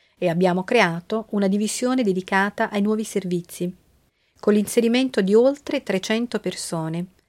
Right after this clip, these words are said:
caso unico nel panorama delle telecomunicazioni. Così ha dichiarato Paolo Bertoluzzo, amministratore delegato di Vodafone Italia. "Il nostro obiettivo", ha proseguito Bertoluzzo,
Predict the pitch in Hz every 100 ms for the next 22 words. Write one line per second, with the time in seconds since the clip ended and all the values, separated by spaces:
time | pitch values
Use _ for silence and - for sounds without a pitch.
0 | _ _ _ - 190 - 247 190 190 -
1 | 233 202 175 202 226 160 160 185 208 208
2 | 240 233 - 196 185 180 170 - 165 156
3 | 160 170 _ _ _ _ _ _ - 247
4 | - 320 269 226 220 233 254 233 214 208
5 | 233 208 214 - 190 180 - 185 185 _
6 | _ _ - 208 214 214 - 190 180 175
7 | 170 170 175 180 180 175 170 180 196 214
8 | - 208 190 170 156 160 165 170 _ _
9 | - 220 220 311 - 285 214 226 - 190
10 | 165 170 220 - _ - - 190 - 185
11 | 233 208 180 185 - 175 160 - - 196